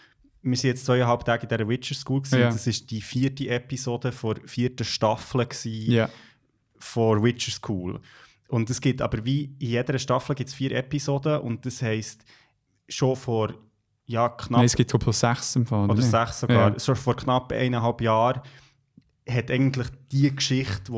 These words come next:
Speaker 1: wir jetzt das Ende haben erlebt, angefangen. Und das
Speaker 2: Ja.
Speaker 1: heisst, die Leute sind zweieinhalb Tage dort, dann ist ein halbes Jahr passiert nichts. Und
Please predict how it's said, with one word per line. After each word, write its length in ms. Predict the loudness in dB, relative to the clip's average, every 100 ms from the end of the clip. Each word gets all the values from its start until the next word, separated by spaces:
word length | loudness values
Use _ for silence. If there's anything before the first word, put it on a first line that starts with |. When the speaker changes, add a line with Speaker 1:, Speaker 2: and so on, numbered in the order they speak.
| 0
Speaker 1:
wir 140 | 2
jetzt 260 | 0 -2 -4
das 120 | -2
Ende 200 | 0 2 2
haben 280 | 2 0
erlebt, 260 | -2 -4 -4
angefangen. 720 | 0 0 0 -4 -4 -2 -6
Und 180 | -8 -6
das 120 | 0
Speaker 2:
Ja. 140 | 4 4
Speaker 1:
heisst, 200 | 0 -6
die 80 |
Leute 320 | -2 0 -2 -4
sind 420 | -4 -4 -8 -2
zweieinhalb 440 | 0 2 2 0
Tage 240 | 0 0 2
dort, 240 | 0 0
dann 60 | -2
ist 180 | -2 0
ein 40 |
halbes 240 | -2 0 0
Jahr 220 | 2 2
passiert 540 | -2 -8 -6 -8 -4
nichts. 360 | 2 2 2
Und 60 | -8